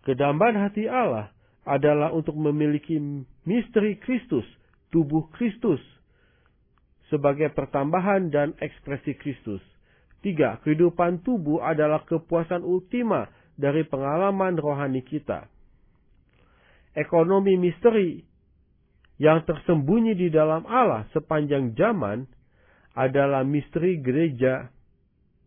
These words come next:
sebagai tubuh Kristus. Sekarang untuk sepuluh menit lagi yang akan saya pakai untuk beban yang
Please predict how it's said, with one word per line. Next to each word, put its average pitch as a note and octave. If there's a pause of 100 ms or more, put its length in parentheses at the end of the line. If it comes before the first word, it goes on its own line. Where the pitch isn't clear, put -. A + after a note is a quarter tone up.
(960)
sebagai D3
tubuh C3
Kristus. A2+ (1600)
Sekarang B2+
untuk C#3+
sepuluh C#3
menit C3+
lagi C3 (1120)
yang A#2
akan B2
saya A#2+ (320)
pakai C#3+
untuk C#3
beban B2
yang A#2+